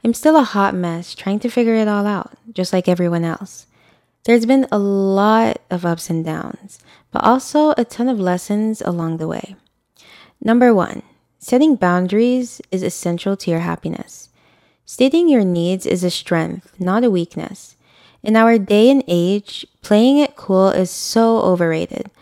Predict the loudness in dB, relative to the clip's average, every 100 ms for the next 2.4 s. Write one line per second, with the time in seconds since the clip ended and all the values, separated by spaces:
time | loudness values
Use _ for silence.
0 | _ _ _ -2 -2 2 4 4 4 2
1 | 2 -2 -2 2 4 4 2 0 0 0
2 | -2 -4 -8 -14